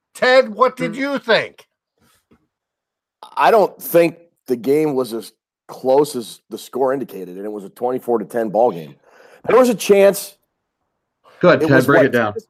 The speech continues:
Speaker 3: seven? There were, it was ten to seven. I mean, and
Speaker 2: Right.
Speaker 3: for as poorly as the Vikings played, uh, they were only a missed Dan Bailey field goal from being tied at halftime,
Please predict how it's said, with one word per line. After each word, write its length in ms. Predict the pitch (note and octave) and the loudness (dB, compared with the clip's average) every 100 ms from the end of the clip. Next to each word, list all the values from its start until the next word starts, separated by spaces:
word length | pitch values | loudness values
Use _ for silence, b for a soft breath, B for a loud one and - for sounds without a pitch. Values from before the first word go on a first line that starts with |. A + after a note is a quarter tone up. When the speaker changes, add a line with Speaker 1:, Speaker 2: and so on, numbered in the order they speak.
| - | -2
Speaker 3:
seven? 320 | D3+ - - - | -2 -4 -14 -6
There 100 | D#3 | -6
were, 120 | D3+ | -4
it 80 | E3+ | -2
was 240 | D#3+ B2+ A#2+ - | -2 -4 -12 -4
ten 180 | D#3+ A#3 | -2 -2
to 60 | |
seven. 480 | - F3 C#3+ C#3+ F#3 _ _ _ _ - | 0 4 4 4 -8 _ _ _ _ -6
I 60 | |
mean, 100 | G3 | -4
and 140 | G3 A#3 | 0 2
Speaker 2:
Right. 120 | B3 | 4
Speaker 3:
for 100 | C4 | 4
as 100 | G#3 | 2
poorly 380 | - B3 D#4+ D4 | 2 2 4 0
as 40 | |
the 80 | - E3+ | -4 -2
Vikings 280 | A3+ G3+ D3+ | -2 -4 -14
played, 400 | - E3 A#2 G#2 _ _ _ _ C#3 | -4 -2 -2 -6 _ _ _ _ 0
uh, 260 | C#3 C3 - - _ | 0 0 -6 -18 _
they 160 | C#3+ F#3 | -4 -2
were 200 | C4 G#3 | 2 2
only 400 | F3+ G#3 F#3+ C#3+ _ _ _ _ _ _ _ _ - | 0 0 -2 -6 _ _ _ _ _ _ _ _ -8
a 80 | |
missed 380 | D3 E3+ G3+ C#3+ | -6 -4 -6 -6
Dan 280 | - E3+ E3+ | 0 0 0
Bailey 260 | A#3 E3 C3+ | -2 -4 -6
field 280 | - F3 | -2 -2
goal 140 | C#3 B2 | -2 -6
from 160 | A#2+ | -10
being 220 | A#2 C3 G#2+ | -12 -12 -6
tied 280 | C#3 C3+ | -2 0
at 60 | G#2+ | -2
halftime, 540 | F#2+ A2+ - F#2 E2 | -6 -8 -8 -16 -20